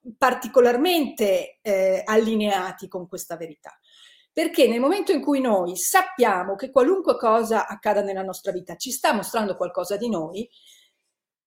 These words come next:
non necessariamente capiremo cosa, ma integreremo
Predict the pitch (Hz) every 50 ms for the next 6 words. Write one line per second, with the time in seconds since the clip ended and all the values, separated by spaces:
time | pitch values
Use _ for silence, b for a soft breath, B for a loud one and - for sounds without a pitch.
0 | _ _ _ _ _ _ _ _ _ _ _ - 302 330 359 349 453 466 466 392
1 | 320 285 285 285 277 277 294 269 - - - 277 269 285 311 330 302 - 349 359
2 | - 262 247 247 254 247 254 247 247 247 240 233 233 - 226 196 196 208 214 214
3 | 208 240 262 311 392 494 - - - _ _ _ _ _ _ _ _ _ _ _
4 | - 226 240 262 254 277 277 294 320 381 427 427 427 - - - - _ _ _
5 | _ _ - 311 311 311 294 277 285 302 294 294 233 311 370 403 330 320 285 269
6 | 262 269 254 262 285 311 330 370 381 339 - -